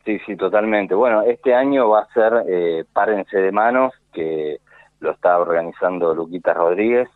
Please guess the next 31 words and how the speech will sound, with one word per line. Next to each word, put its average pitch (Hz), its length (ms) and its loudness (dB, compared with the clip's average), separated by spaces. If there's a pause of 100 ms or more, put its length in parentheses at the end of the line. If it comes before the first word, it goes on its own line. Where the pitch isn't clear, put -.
(280)
que 71 520 -10
es 76 160 -14
un 76 100 -12
evento 82 380 -4
de 78 80 0
boxeo 104 680 -2 (460)
donde 80 640 -6 (520)
van 87 220 0
a 80 160 0 (600)
competir 95 680 -2
diferentes 95 520 -4
creadores 95 400 0
de 87 60 -4
contenidos, 101 540 -2 (160)
así, 92 420 -6
así 90 240 -8
como 90 200 -2
lo 90 100 2
hace 85 520 -4 (400)
Ibai 104 560 -2
en, 78 440 -12
en 80 180 -10
España. 127 560 -2 (360)
Acá 82 360 -4
se 90 80 -4
va 85 100 0
a 82 40 0
hacer 95 160 -2
por 92 180 0
primera 104 300 0
vez, 143 200 -2